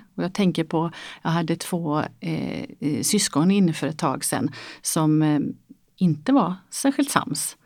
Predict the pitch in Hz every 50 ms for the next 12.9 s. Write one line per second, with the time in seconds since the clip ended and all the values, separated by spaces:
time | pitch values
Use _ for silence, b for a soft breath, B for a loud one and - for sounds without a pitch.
0 | b b b b b b b b b b 185 180 185 185 202 190 185 190 185 -
1 | - 247 226 190 - - - 226 208 175 160 175 196 202 - 202 - - 202 226
2 | - - _ _ - 165 180 196 202 175 160 156 - - - - 170 165 - _
3 | _ _ _ - 175 180 185 180 165 156 151 156 156 - 143 170 170 165 160 -
4 | 196 185 170 156 196 269 311 - - - 185 185 170 175 180 175 165 170 170 175
5 | 196 233 247 - - b b b b b b b 196 185 175 180 175 170 160 156
6 | - - - _ _ _ _ _ - 262 233 180 160 175 190 175 175 156 156 151
7 | 151 151 143 - - - 120 131 123 - 127 - - - 135 160 175 175 160 160
8 | 180 208 196 160 - - - 156 175 202 202 160 - - - - B B B B
9 | B B B B B B - 170 165 160 147 - - - - - 185 190 185 -
10 | 202 214 190 - 165 165 160 - 175 160 156 151 - 175 156 - 151 151 151 -
11 | 143 147 - 156 170 165 151 147 143 143 139 139 135 - 135 - - 139 143 -
12 | - - - 131 127 117 123 123 - 170 160 - _ - - - -